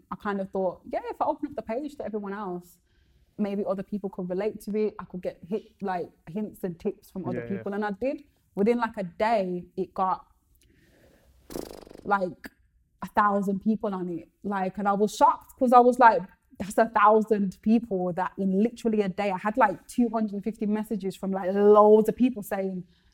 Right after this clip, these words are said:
Speaker 1: "Thank you for starting this," because I've
Speaker 2: Mm.
Speaker 1: never seen anyone with eczema the same as mine. I didn't see it as that deep because, like I said, I've never really looked at it as that deep.
Speaker 2: It was just
Speaker 1: And
Speaker 2: there, it was
Speaker 1: it's just
Speaker 2: just there.
Speaker 1: there. And I've got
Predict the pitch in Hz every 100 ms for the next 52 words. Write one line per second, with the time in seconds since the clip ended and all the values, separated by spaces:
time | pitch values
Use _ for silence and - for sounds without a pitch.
0 | _ _ _ _ 214 196 - 190 185 190
1 | 185 214 185 175 - 131 190 190 202 196
2 | - 202 190 190 185 175 - 170 - 175
3 | 175 185 175 170 180 185 202 233 - _
4 | - 190 247 254 220 - 220 180 180 175
5 | 196 226 226 196 180 185 185 180 196 180
6 | _ 190 185 180 190 190 185 185 190 214
7 | 196 180 175 160 175 - 190 185 135 170
8 | 247 208 180 131 151 143 127 269 233 262
9 | 311 - _ 240 269 240 247 233